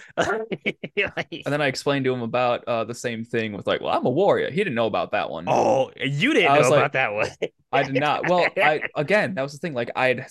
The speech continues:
Speaker 2: I'd seen it. I'd seen the clip of the Boondocks, so I
Speaker 1: Yeah,
Speaker 2: didn't.
Speaker 1: uh,
Speaker 2: But it's another thing that's so,
Speaker 1: so
Speaker 2: like,
Speaker 1: ridiculous.
Speaker 2: so ridiculous. You wouldn't think it was a real thing.
Speaker 1: But it was.
Speaker 2: And sure enough,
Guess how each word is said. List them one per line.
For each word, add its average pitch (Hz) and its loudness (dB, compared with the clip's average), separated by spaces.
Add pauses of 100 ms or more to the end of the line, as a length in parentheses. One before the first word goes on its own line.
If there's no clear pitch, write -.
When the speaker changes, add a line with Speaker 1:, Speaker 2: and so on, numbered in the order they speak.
Speaker 2:
I'd 117 -2
seen 170 -4
it. 107 -4 (380)
I'd - 0
seen 156 -2
the 143 0
clip 143 0
of 104 -2
the 101 -6
Boondocks, 120 0
so - -2
I 113 4
Speaker 1:
Yeah, 107 0
Speaker 2:
didn't. 101 -2
Speaker 1:
uh, 120 0 (280)
Speaker 2:
But 160 6
it's 139 -2
another 156 2
thing 170 -2
that's 120 -2
so, - -4
Speaker 1:
so 139 4
Speaker 2:
like, 110 -2
Speaker 1:
ridiculous. - -4
Speaker 2:
so - -4
ridiculous. 147 -2 (120)
You 127 -2
wouldn't 104 -6
think 95 -8
it - -8
was 101 -4
a 98 -8 (100)
real 98 -4
thing. 87 -2 (220)
Speaker 1:
But 151 -6
it 165 -8
was. 92 -8
Speaker 2:
And 110 0
sure 120 4
enough, 123 2